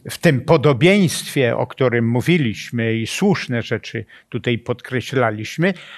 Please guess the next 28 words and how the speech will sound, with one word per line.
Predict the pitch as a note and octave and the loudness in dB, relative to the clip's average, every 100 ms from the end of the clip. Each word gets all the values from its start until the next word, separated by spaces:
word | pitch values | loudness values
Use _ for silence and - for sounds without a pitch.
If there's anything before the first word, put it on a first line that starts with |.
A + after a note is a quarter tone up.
| - | -12
to | - | -2
jest | E3+ - - | 0 -2 -2
podobieństwo | D3+ B2 A2+ A#2 C#3 D3+ C#3+ - - C#3+ | 0 0 0 2 4 2 -2 -6 -2 -2
przede | - - A#2+ G#2 | -2 -4 -4 -4
wszystkim, | G#2+ - C#3 - - C3 B2+ B2 A#2+ A2+ A2 | -6 -4 -6 -6 -6 -4 -2 -4 -6 -8 -4
no, | B2 | -2
w | A#2+ | -2
charakterze, | - C3 A2+ - - D3+ D3 D3 B2 | 0 2 2 -2 0 0 2 0 0
a | G#2+ | -2
ten | A2 G2 | -8 -10
charakter | - G#2 A2+ - A#2+ A2 - - _ _ | -6 -2 -2 -4 -8 -8 -10 -20 _ _
to | A2+ G2+ | -4 -4
jest | G#2 A2 - - - _ _ | -4 -6 -10 -18 -20 _ _
miłość. | C3 D#3 D3+ A#2 - - - - _ _ - - - | 0 4 4 2 -2 -12 -16 -20 _ _ -20 -16 -2
Nawet | C3+ D3 C#3 C3 | 2 4 2 0
nie | C#3 | 2
jest | D3 C#3 - | 2 0 -2
powiedziane, | D3 B2 C3 A2+ C#3+ C3+ B2+ | -2 0 0 2 2 2 -2
że | C#3 B2 | -2 -4
Bóg | F#2+ D3+ C3+ | -2 -4 -2
ma | C3 C3 | 0 0
cechę, | B2 - G3+ G#3+ - C3+ G#2+ G2 A2+ C#3 _ _ _ _ | 0 0 4 4 2 -6 -6 -10 -12 -14 _ _ _ _
e, | - G2 G2 | -14 -12 -12
miłość, | G2+ B2+ C#3+ A#2+ G2+ - - - - - _ | -4 2 4 4 -2 -6 -16 -20 -20 -20 _
ale | B2+ B2 A#2 | 0 2 2
Bóg | G2+ A#2 A2 | 0 -4 -2
jest | A#2 D3+ D3 - - A#2 | 4 4 4 0 -10 -10
miłością. | G#2 G#2+ G2+ F#2 - - | -6 -4 -6 -8 -14 -18